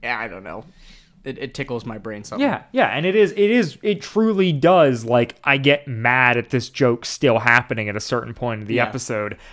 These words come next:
Speaker 2: and then I am very happy again.
Speaker 1: Yeah.
Speaker 2: So, so th-, th-, you're making it work. You're making it work, Kathy. Um, oh, I guess we didn't talk about it. It's, it's, the dir-, episode's directed by Phil.
Speaker 1: Mm-hmm.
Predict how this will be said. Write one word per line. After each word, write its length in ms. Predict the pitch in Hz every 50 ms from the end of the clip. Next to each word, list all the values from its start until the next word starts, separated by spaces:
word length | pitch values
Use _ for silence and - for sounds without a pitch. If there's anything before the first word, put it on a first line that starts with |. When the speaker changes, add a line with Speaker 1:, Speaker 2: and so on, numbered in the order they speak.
| - -
Speaker 2:
and 200 | - 135 131 123
then 100 | 127 120
I 120 | 117 113 113
am 200 | 113 113 117 107
very 400 | 101 104 120 110 107 104 107 107
happy 400 | 104 113 113 110 - - 120 110
again. 440 | - 147 - - - - - 269 -
Speaker 1:
Yeah. 360 | - 156 143 123 101 127 131 127 - -
Speaker 2:
So, 440 | - - - 127 107 98 95 92 87 _ _ _ _ _
so 160 | - - 131
th-, 220 | 117 120 151 165 160
th-, 140 | 185 180
you're 140 | 175 185 190
making 340 | 180 190 208 220 - - 202
it 140 | 180 - -
work. 560 | 156 139 135 123 120 - - - - - - _ _
You're 120 | - 147
making 260 | 147 156 156 - 151
it 80 | 147 127
work, 240 | 123 117 110 - -
Kathy. 420 | - - - 127 - 139 131 131 _ _ _ _ _ _ _ _ _ _
Um, 440 | - 131 123 117 117 113 117 113 - _ - - -
oh, 60 | 247
I 80 | 240 240
guess 160 | 254 247 -
we 60 | 320
didn't 160 | 349 349 254
talk 200 | - 175 190 185
about 180 | 185 151 127 139
it. 40 | 160
It's, 100 | 143 -
it's, 220 | 233 185 - -
the 160 | 156 160 196
dir-, 140 | - 175 190
episode's 400 | 214 220 - - - 262 185 147
directed 560 | 131 - 139 120 120 135 131 127 - - 123
by 120 | 107 104 104
Phil. 380 | - - 110 98 - - - - _ _ _ _ _ _ _
Speaker 1:
Mm-hmm. 360 | 190 185 175 156 147 123 104